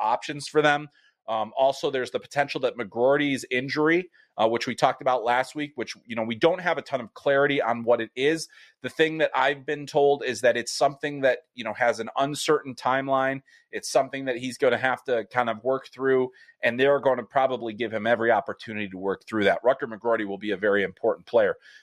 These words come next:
But you get a guy like, uh, William Whitelaw, who has some abrasiveness in his game, doesn't have the, the, the level that,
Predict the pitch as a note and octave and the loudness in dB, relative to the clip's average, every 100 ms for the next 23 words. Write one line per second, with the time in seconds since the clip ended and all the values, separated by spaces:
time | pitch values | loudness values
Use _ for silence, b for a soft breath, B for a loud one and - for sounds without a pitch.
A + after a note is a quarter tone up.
0 | B A#2+ A#2+ D3+ D3+ C#3+ C#3 C3 B2+ A#2 | B -4 2 2 4 2 2 2 0 0
1 | - _ _ _ A2 A2+ C3 B2+ C3 G3+ | -6 _ _ _ -2 2 2 2 2 2
2 | G#3 F3 F3 E3+ C#3 C#3 C3+ B2+ - - | 2 0 0 -2 -2 -2 -2 -6 -6 0
3 | E3+ F#3+ D#3 E3 D#3+ D#3+ E3 D#3 C#3+ A#2+ | 0 0 0 0 0 -6 -6 -6 -8 -6
4 | A2 D#3 D#3 D#3 C#3+ _ _ - E3 E3 | -4 -2 0 -2 -6 _ _ 2 2 2
5 | D3 D3+ D3 C#3 C3+ B2 B2 A#2+ A#2+ A#2+ | 0 0 0 0 0 0 -4 -2 0 2
6 | C3+ C#3 C3 A#2 A#2 | 2 2 0 -2 0